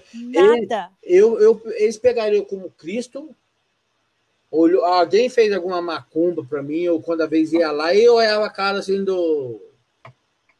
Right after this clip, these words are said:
Speaker 2: do chanceler de mil e quinhentos. Os caras não. Sabe quando você entra em algum lugar e alguém não bate com a tua cara e,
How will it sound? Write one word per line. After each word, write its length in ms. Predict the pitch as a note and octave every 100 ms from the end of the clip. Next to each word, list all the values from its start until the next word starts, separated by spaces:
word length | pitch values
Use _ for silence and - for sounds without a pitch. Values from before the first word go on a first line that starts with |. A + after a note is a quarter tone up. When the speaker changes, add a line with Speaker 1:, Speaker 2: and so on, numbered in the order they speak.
| _ -
Speaker 2:
do 100 | D3+
chanceler 720 | F#3 F#3 F#3 D#3+ E3 F3 F3
de 280 | D#3+ D#3+ D#3
mil 160 | D#3+ F#3+
e 40 |
quinhentos. 520 | F#3+ E3+ D3 B2+ A#2
Os 60 | A#2+
caras 220 | D3+ F3 A#3
não. 360 | C4+ C4 A#3 - _ _ _ _ _ _ _ _ _ _ _
Sabe 200 | - F#3+
quando 480 | A3+ B3+ A#3+ G#3+ F#3+
você 260 | F3+ F#3+ G#3
entra 160 | A3
em 40 | A3
algum 140 | G#3
lugar 240 | F3+ E3+
e 60 | D#3+
alguém 240 | D3+ E3+
não 140 | E3 D#3
bate 260 | F3 F#3+ -
com 60 |
a 40 | E3+
tua 140 | D#3
cara 320 | - D#3+ D3+
e, 460 | D3+ D3+ D#3 D3+